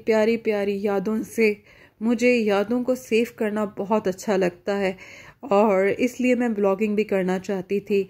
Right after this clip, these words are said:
ताकि मैं कैप्चर कर सकूं अपने प्यारे से हसीन मोमेंट, अपनी ज़िंदगी के हसीन मोमेंट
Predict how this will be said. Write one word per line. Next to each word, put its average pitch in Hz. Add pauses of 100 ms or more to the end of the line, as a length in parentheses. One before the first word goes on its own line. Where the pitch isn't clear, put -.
(380)
ताकि 208
मैं 214
कैप्चर 214
कर 214
सकूं 202
अपने 196 (160)
प्यारे 202
से 202
हसीन 202
मोमेंट, 196 (360)
अपनी 220
ज़िंदगी 202
के 233
हसीन 202
मोमेंट 190